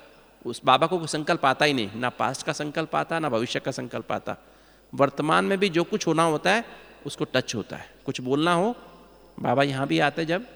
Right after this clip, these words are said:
तो उनको touch होता है। बिना उसके बाबा बोलते नहीं, बाबा को संकल्प आते ही नहीं। तो वो है असीम शांति, परम शांति। तो ऐसी शांति,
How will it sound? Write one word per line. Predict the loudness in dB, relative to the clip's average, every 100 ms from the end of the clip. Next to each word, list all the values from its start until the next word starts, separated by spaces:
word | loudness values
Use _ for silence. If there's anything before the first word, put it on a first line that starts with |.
| -20 -20 -20 -10
तो | -6
उनको | -6 -4 -6 -2
touch | -2 -2
होता | -4 -6
है। | -12 -14 -20 -20 _ _ _ _ _ _ _ _ _ _ -20 -8
बिना | -4 -2 -2
उसके | -4 -6
बाबा | -4 -2 -2
बोलते | -4 -6 -6 -8
नहीं, | -10 -12 -20 _ _ _ _ _ _ _ _ _ _ _ _ -16 -8
बाबा | -4 -4
को | -4
संकल्प | -6 -6 -6 -6 -6
आते | -6 -6
ही |
नहीं। | -6 -8 -12 -20 _ -20 _ _ _ _ _ _ _ _ _ -6
तो | 0
वो | 4
है | 4 2
असीम | 2 2 4
शांति, | 4 2 0 -4 -10 -12 -8 0
परम | 2 2
शांति। | 0 -2 -2 -8 -12 -20 -20 -20 -20 _ -12
तो | 0
ऐसी | 0 2 -2
शांति, | 0 2 0 -2 -10